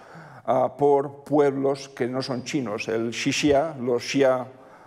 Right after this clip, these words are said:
occidentales, que de hecho son tangutos, son tíbeto-birmanos, y, eh, los Jin, que son de hecho Yuchen, son manchúes, pero que han ocupado la zona del norte de China y han creado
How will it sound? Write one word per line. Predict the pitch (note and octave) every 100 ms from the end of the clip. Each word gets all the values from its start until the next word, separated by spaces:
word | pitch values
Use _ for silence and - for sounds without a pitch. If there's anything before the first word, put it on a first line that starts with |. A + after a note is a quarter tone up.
| -
occidentales, | - B2 C#3 C3 B2 D3+ C#3+ D3+ -
que | A#2+
de | A2
hecho | A#2 C3+
son | B2+ C3+ C3 B2
tangutos, | B2 A2 C3 D#3 C3 - -
son | - A2+ A#2+ A2+ A2+ -
tíbeto-birmanos, | C3 B2 A#2+ A2+ A2 C#3 C3 C3 - - - - - - - _
y, | D3+ E3 E3+ E3+ - - _ -
eh, | C3
los | B2+ B2+ B2 - B2+ -
Jin, | F3 D3+ D#3+ E3+ - - -
que | B2+
son | B2+ C#3+ C3+
de | C3+
hecho | C3+ D3+ C3+ C3+
Yuchen, | B2 C#3+ C#3 - B2 G2 G2+ - - -
son | C#3 C3+ C3
manchúes, | A#2+ B2 D3 A#2 F#2 - - - _ _ _
pero | C#3 C#3+ D3
que | D3+ D3+ - - _
han | - C#3 C3+
ocupado | C3 D3+ C#3 E3 C3+ B2 A#2 -
la | A#2 A2 A2 G#2 G#2+
zona | - D3 C3+ A2
del | A2 A2 A2+ A2 A2
norte | C3 C#3 D3
de | C#3+
China | C#3+ D3+ D3+
y | C#3
han | C3
creado | C3 C3 B2+ C3+